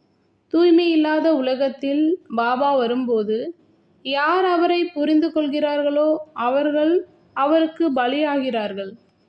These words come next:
இன்றைய உலகில் குழந்தைகள் கூட இருளில் இருக்கிறார்கள். தேவதைகள் எவ்வளவு உயர்வாக இருந்தனர்.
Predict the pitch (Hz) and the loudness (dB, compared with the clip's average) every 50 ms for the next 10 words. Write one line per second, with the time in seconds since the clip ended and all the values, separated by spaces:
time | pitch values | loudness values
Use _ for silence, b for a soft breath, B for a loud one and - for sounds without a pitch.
0 | _ _ _ _ _ _ _ _ _ _ - 294 294 294 294 330 320 320 302 285 | _ _ _ _ _ _ _ _ _ _ -2 0 0 2 2 0 0 0 0 0
1 | 294 294 320 302 302 320 320 370 440 - - - _ _ _ _ _ _ _ _ | 0 0 0 0 0 2 2 2 0 -2 -6 -14 _ _ _ _ _ _ _ _
2 | _ - 320 339 359 339 370 381 339 370 359 320 359 349 339 330 330 339 349 349 | _ 0 2 4 4 4 4 4 2 2 0 0 0 0 0 2 2 2 2 0
3 | 330 302 294 311 311 302 330 320 302 277 262 262 233 240 262 254 240 226 220 208 | 0 0 2 2 2 4 4 2 2 0 -2 -4 -6 -6 -6 -4 -4 -4 -4 -4
4 | 208 208 240 320 359 _ _ _ _ _ _ _ _ _ _ _ _ _ _ _ | -4 -4 -6 -8 -10 _ _ _ _ _ _ _ _ _ _ _ _ _ _ _
5 | _ _ - 208 247 254 262 285 294 262 285 277 254 262 269 277 302 359 381 381 | _ _ -4 -2 0 2 2 2 2 2 0 0 0 0 0 0 0 0 -2 -2
6 | 370 240 247 254 262 285 320 330 349 349 339 320 269 247 262 277 302 330 330 339 | -2 -2 -2 0 2 2 2 4 4 4 4 4 2 0 0 0 0 2 2 4
7 | 339 339 339 330 330 320 311 311 302 294 302 294 285 294 302 | 4 4 4 2 2 2 2 2 0 0 0 -2 -4 -4 -6